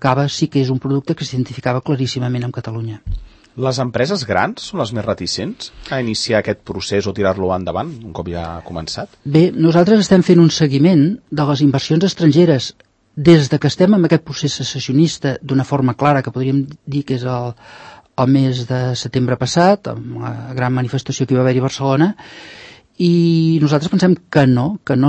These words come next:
Speaker 1: són reticents. És a dir, eh, hi ha empreses importantíssimes, multinacionals de la química, que estan al Camp de Tarragona, i ells diuen que no,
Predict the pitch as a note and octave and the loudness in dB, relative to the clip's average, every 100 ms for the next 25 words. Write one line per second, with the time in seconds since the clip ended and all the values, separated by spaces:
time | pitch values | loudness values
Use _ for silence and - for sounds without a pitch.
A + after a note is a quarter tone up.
0 | C#3+ G#3 F3+ C#3 A#2+ - E3+ D3+ C#3 C3 | 2 2 2 0 -4 -2 0 0 -2 -4
1 | C#3+ C#3+ - - C#3+ C#3+ C#3 - - - | -2 -2 -2 -2 0 2 0 -4 -20 -8
2 | D#3+ D3+ D3+ D3 F3 D3+ C#3 - G3 F3 | 2 6 6 6 4 6 -2 0 2 2
3 | D#3 C#3+ C#3+ C3 F3+ - D3+ C3+ C#3 C#3 | 2 -2 0 0 -2 0 0 2 0 0
4 | D3 C3+ C3 D3 E3+ D#3+ C#3 - F3+ E3+ | 0 0 2 2 4 2 0 0 0 0
5 | C#3+ B2 B2 B2+ D3 D3+ - C3 D3 C#3 | 0 -8 -8 0 2 2 0 0 2 2
6 | C#3 C#3 C#3+ D3+ D#3+ G#3+ - - - - | 2 0 2 4 2 0 -8 -20 -20 -20
7 | - _ _ _ E3+ D3+ D3 D3 - _ | -20 _ _ _ 0 2 2 2 -2 _
8 | _ D3 C3+ D#3 D#3 G3 | _ -2 0 2 2 4